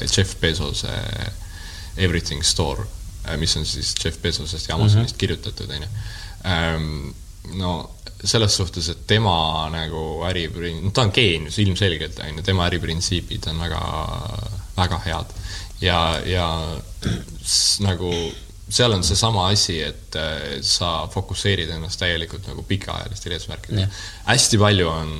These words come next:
Speaker 1: seda Amazonis, et on mingisugused sellised strateegiad, mis lühiajaliselt toimivad, kuidas sa saad nagu teha, teha mingit shortcut'e, vaata.
Speaker 2: Mhm.
Speaker 1: Saad kuhugi ette otsa hüpata ja nii edasi. Aga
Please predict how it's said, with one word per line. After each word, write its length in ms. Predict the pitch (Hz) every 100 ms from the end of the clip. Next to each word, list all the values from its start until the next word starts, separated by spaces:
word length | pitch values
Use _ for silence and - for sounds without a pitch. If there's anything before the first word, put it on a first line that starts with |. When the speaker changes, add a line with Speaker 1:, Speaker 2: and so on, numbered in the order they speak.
| 80 78
Speaker 1:
seda 300 | - 98 85 82
Amazonis, 480 | 85 82 85 78 -
et 120 | -
on 100 | 87 90
mingisugused 680 | 95 90 - 82 - 76 -
sellised 340 | 82 82 -
strateegiad, 840 | - - 92 - 107 104 92 85 85
mis 160 | 90 107
lühiajaliselt 680 | 95 90 90 82 90 -
toimivad, 420 | 110 104 85 82 -
kuidas 300 | 90 85 -
sa 60 |
saad 260 | - 90 85
nagu 160 | 85 87
teha, 360 | - 92 90 90
teha 180 | 101 95
mingit 200 | 92 90
shortcut'e, 720 | - 107 95 - 95 - - 80
vaata. 280 | 82 - 113
Speaker 2:
Mhm. 180 | 110 113 - - - -
Speaker 1:
Saad 220 | - 95
kuhugi 240 | 107 95 95
ette 180 | - 92
otsa 280 | 90 - 85
hüpata 260 | 85 -
ja 60 | 90
nii 80 | 127
edasi. 160 | 95 - - - -
Aga 180 | 90